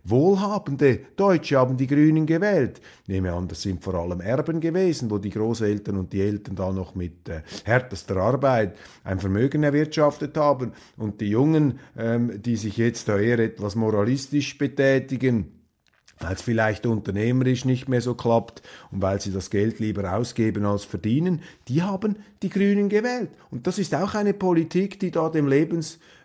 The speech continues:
ähm, Modus der Wähler entspricht. Man gibt das Geld aus.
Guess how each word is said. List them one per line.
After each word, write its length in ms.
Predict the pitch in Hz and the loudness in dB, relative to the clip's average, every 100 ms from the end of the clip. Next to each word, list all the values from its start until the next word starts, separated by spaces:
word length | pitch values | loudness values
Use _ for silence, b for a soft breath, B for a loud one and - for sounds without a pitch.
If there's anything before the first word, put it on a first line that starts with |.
| - | -2
ähm, 260 | 147 151 | 0 2
Modus 580 | 147 151 151 151 147 - | 4 2 4 4 2 0
der 160 | 131 113 | 0 4
Wähler 380 | 120 131 131 120 | 4 4 2 0
entspricht. 640 | 120 117 131 156 190 - | -2 -2 2 2 2 -2
Man 140 | 127 | -2
gibt 280 | 135 143 147 | 2 0 0
das 160 | 117 - | -8 -2
Geld 340 | 123 123 113 | 0 0 0
aus. 420 | 95 113 156 156 | 0 2 0 -4